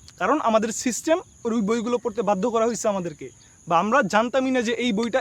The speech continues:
এত মূল্যবান। এই বইটা যখন আমি পড়-, পড়লাম, বা লাস্ট ছয় মাস এটাকে আমি রিসার্চ করার পরে আমি বুঝতে পারলাম যে আমরা যদি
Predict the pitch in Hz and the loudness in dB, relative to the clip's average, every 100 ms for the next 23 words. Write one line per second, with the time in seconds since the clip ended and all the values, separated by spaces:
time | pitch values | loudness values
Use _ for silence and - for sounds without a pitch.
0 | - 226 233 226 220 175 131 - - - | -2 -2 0 0 0 -2 -6 -14 -20 -20
1 | - _ - - - - _ - - 220 | -20 _ -20 -20 -20 -20 _ -20 -8 -4
2 | 196 226 226 262 220 220 233 240 - 220 | 0 0 2 2 2 -2 -2 -2 -4 -6
3 | - - - 240 240 208 214 190 202 - | -8 -20 -2 2 4 4 2 2 0 0
4 | 240 233 240 - 220 220 233 226 202 254 | -4 0 0 -2 -6 -2 -2 -2 -4 -6
5 | - 247 240 240 233 220 - - - - | -2 0 0 0 0 0 -4 -16 -20 -20
6 | - - - - - - - - - - | -20 -20 -20 -20 -20 -20 -20 -20 -20 -12
7 | 185 196 208 - 269 254 233 233 196 - | -6 -4 -2 -2 2 4 4 4 0 0
8 | 220 240 247 254 220 269 | 2 4 4 2 0 -2